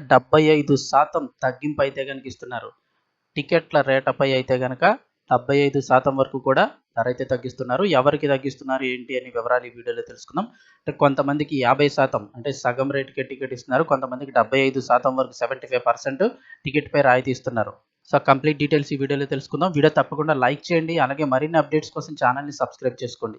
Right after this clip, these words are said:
చాలామంది వీడియోస్ చూస్తున్నారు కానీ సబ్స్క్రైబ్ చేసుకోవడం మర్చిపోతున్నారు ఫ్రెండ్స్. దయచేసి సబ్స్క్రైబ్ చేసుకోండి, అలాగే మీకు తెలిసిన friends and family members కూడా వీడియో షేర్ చేయండి. ఇంకా వివరాల్లోకి అయితే కనుక వెళ్ళిపోదాము. ప్రపంచంలోనే భారతీయ రైల్వే అయితే కనుక అతిపెద్ద నాలుగో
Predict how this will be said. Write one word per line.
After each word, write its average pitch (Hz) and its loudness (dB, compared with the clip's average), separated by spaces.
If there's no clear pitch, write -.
చాలామంది 139 0
వీడియోస్ 135 -2
చూస్తున్నారు 135 -8
కానీ 139 -6
సబ్స్క్రైబ్ 131 -4
చేసుకోవడం 127 -6
మర్చిపోతున్నారు 120 -10
ఫ్రెండ్స్. 139 -12
దయచేసి 131 -2
సబ్స్క్రైబ్ 127 -4
చేసుకోండి, 120 -4
అలాగే 151 2
మీకు 151 -6
తెలిసిన 127 -6
friends 120 0
and 117 -10
family 113 2
members 104 -12
కూడా 165 2
వీడియో 113 -2
షేర్ 98 -6
చేయండి. 95 -14
ఇంకా 135 -2
వివరాల్లోకి 156 8
అయితే 147 -2
కనుక 143 -4
వెళ్ళిపోదాము. 135 2
ప్రపంచంలోనే 202 0
భారతీయ 170 6
రైల్వే 156 6
అయితే 151 2
కనుక 147 -2
అతిపెద్ద 160 -2
నాలుగో 147 4